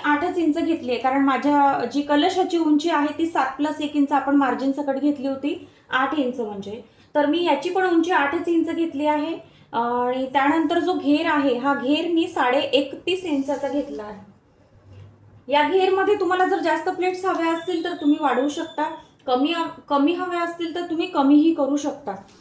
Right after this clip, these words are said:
तर, अ, आता काय करायचं आहे, याचा आपल्याला सेंटर काढून घ्यायचा आहे. तर मी हा डायरेक्टच काढणार आहे, असा सेम खाली काढायचं आहे आपल्याला.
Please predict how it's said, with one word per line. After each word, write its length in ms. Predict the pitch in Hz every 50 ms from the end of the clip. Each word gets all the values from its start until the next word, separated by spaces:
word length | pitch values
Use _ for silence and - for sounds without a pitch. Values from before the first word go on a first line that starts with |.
| - - - - - - - -
तर, 260 | 254 254 269 277 277
अ, 140 | 285 285 285
आता 380 | 285 285 285 - 247 247 285 330
काय 140 | 359 392
करायचं 460 | 392 381 349 349 330 311 - - 302 302
आहे, 420 | 277 269 262 285 294 339 349 - - -
याचा 280 | 269 285 285 - 349 330
आपल्याला 320 | 320 - 294 302 311 359
सेंटर 420 | 370 - 330 269 269 269 294 294
काढून 320 | 294 269 247 233 247 269 269
घ्यायचा 360 | 269 269 240 - - 240 226
आहे. 400 | 226 220 202 208 208 208 - _ _ _ _ _ _ _
तर 120 | 302 339
मी 120 | 320 349 359
हा 100 | 349 339
डायरेक्टच 480 | 320 320 311 311 320 320 320 - -
काढणार 380 | - 262 214 202 202 202 196 196
आहे, 100 | 190 190 190 - - _ _ _ _ _ _ _ _ _ _ _ _ _ _ _ _ _ _ _ _ _ _ _ _ _ _ _ _ _ _ _ _ _ _ _ _ _ _ _ _ _ _ _ _ _ _ _ _ _ _ _ _ _ _ _ _ _ _ _ _ _ _ _ _ _ _ _ _ _ _ _ _ _ _ _ _ _ _ _ _ _ _ _
असा 280 | - 247 247 - 311 320
सेम 360 | 320 - - - 277 277 - - - - - _ _ _ _ _ _ _ _ _ -
खाली 200 | 320 294 294 339
काढायचं 460 | 349 370 311 247 226 220 - - 233
आहे 80 | 208 196
आपल्याला. 260 | 196 190 196 202